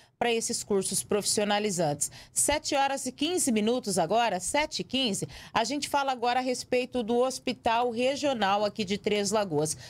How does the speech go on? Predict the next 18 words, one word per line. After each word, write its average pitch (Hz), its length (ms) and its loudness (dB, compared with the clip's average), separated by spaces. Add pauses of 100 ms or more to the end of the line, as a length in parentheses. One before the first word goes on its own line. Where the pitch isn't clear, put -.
(100)
Nós 214 180 2
estamos 226 280 0
recebendo 208 400 2
aqui 202 180 -2
nos 185 120 0
nossos 175 260 2
estúdios 269 600 0 (180)
o 240 140 2
Henrique 262 420 0
Schutz, 247 500 0
ele 233 220 4
é 254 80 2
o 247 60 -2
novo 269 480 2
diretor 214 500 4
do 202 140 0
Hospital 190 540 0
Regional, 170 640 2